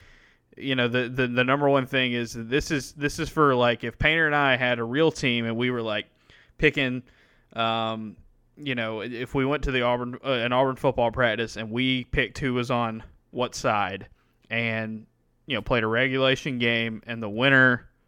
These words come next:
you know, we're, we're going for that game. It's not like, hey, you try to take a freshman 'cause you're gonna have him around more often. This, none of that. This is just gonna be, hey, who's gonna win in right now? And I think it's a good way to kinda look ahead to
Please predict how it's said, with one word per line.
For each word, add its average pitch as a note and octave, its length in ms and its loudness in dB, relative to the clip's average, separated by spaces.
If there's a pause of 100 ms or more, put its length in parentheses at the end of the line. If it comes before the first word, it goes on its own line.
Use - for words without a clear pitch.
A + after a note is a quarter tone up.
(160)
you B2 80 -4
know, A2+ 100 0
we're, A2+ 220 -2
we're B2+ 100 0
going C3+ 240 2
for C#3 80 -2
that B2 140 2
game. G#2+ 240 -4
It's G2+ 100 -16
not B2 160 -4
like, A#2 180 -2
hey, B2 360 4 (400)
you - 80 -8
try B2+ 160 4
to A#2 80 0
take A#2 180 -4
a - 40 -10
freshman D#3+ 460 2
'cause B2+ 120 -2
you're A#2+ 80 -4
gonna A2 180 -4
have C3 160 4
him B2 80 -2
around B2+ 300 4
more A#2+ 180 -2
often. A2+ 320 -4
This, B2+ 240 -6
none D#3 220 2
of C3+ 60 4
that. G#2 180 2
This B2 160 -8
is C3 100 -8
just C3+ 160 -10
gonna C#3 120 -2
be, A#2 60 0
hey, A#2+ 360 2 (500)
who's D3+ 280 4
gonna F#3 160 0
win C3 360 0 (720)
in A#2+ 260 -2
right B2 360 4
now? G#2+ 380 -4
And G#2+ 100 -10
I A2+ 80 -6
think C3 180 -2
it's B2+ 140 -6
a C3+ 60 -6
good B2 200 -2
way A#2+ 220 0
to A2+ 80 -4
kinda A#2 260 -2
look A#2 260 -4
ahead A2 420 -2
to A2+ 380 -6